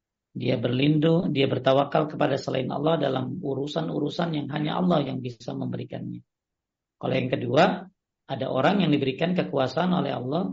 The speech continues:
rizki oleh Allah, ya, tapi Anda bertawakal kepada dia, kepada bos tadi, kepada keamanan. Nah, itu nggak boleh juga.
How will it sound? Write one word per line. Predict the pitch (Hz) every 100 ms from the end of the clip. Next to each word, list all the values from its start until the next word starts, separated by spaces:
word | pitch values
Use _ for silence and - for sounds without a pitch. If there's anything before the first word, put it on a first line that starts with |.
| -
rizki | 139 147 120 190
oleh | 156 131
Allah, | 127 139 - - _ _ - _ _ _ _ _ _ _ _
ya, | 151 139 165 185 185 - _ _ _ _ _
tapi | 127 127 156 180 185 - -
Anda | 135 123 180
bertawakal | 160 - 135 131 170 156
kepada | 143 147 156
dia, | 151 170 147 147 143 - _
kepada | - 127 120
bos | 113 143 139 139
tadi, | 135 131 135 123 - -
kepada | - 120 120 120 123 127 127 -
keamanan. | - 127 135 151 143 143 147 - _ _ _ _ _ _ _
Nah, | 127 123 123 123 - -
itu | -
nggak | 165 135
boleh | 135 131 120
juga. | 196 - 135 -